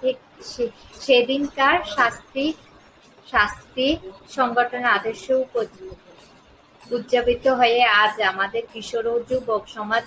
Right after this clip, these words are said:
নিজেদের এই ধরনের মহৎ কাজে নিয়োজিত করতে পারে।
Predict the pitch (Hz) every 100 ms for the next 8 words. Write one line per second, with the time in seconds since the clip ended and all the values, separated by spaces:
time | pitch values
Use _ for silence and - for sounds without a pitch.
0 | 226 240 226 202 214 214 220 247 220 185
1 | 202 226 202 196 214 - 349 233 269 349
2 | - - 240 254 247 233 - 220 320 -
3 | - - 208 - - 233 339 - - -
4 | 226 190